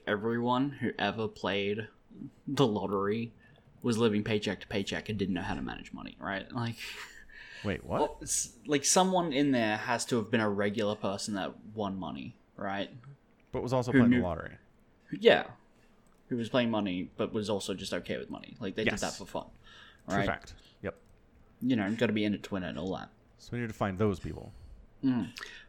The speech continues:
Speaker 1: For instance, uh, I don't know how, like, if this guy ended up bankrupt or anything, but there was a guy who won, uh, like, quarter of a million dollars on a scratchy in Australia.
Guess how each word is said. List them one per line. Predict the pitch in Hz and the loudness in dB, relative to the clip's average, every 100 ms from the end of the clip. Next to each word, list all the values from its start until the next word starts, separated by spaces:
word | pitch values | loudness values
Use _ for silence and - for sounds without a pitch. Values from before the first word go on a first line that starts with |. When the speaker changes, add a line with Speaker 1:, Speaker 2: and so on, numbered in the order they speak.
| - | -4
Speaker 1:
For | 180 | 2
instance, | 208 208 160 - - - | 2 2 -4 -6 -8 0
uh, | 127 - | 4 8
I | 127 | 8
don't | 143 | 8
know | 151 | 6
how, | 139 127 | 6 4
like, | 92 107 101 | 4 0 -2
if | 117 | -4
this | 117 104 | -4 -2
guy | 98 | 2
ended | 73 107 98 | 2 2 0
up | - | -2
bankrupt | 95 101 120 - 123 151 - | -2 -2 -4 -2 -2 0 -2
or | 143 | -2
anything, | 139 151 156 - - - - - | 0 -2 -6 -14 -20 -20 -20 0
but | 127 | 4
there | 127 | 6
was | 120 120 | 4 2
a | |
guy | 113 120 120 135 | 2 0 2 0
who | 131 131 104 | 2 2 2
won, | 110 107 98 87 | 0 0 0 -2
uh, | - 98 85 62 76 - 117 - _ - | -2 0 0 0 -2 -4 -10 -12 _ -10
like, | 101 92 - - - - - - _ - | -4 -4 -4 -12 -18 -20 -20 -20 _ -20
quarter | - 123 117 110 | 0 4 4 4
of | |
a | 101 | 2
million | 107 98 | 0 0
dollars | 95 92 90 - | 0 0 -2 -6
on | 87 | -6
a | |
scratchy | - - 92 - 202 247 - | -4 0 0 0 -2 -4 -6
in | 104 | -8
Australia. | 90 - 98 151 202 | -6 -2 0 0 -4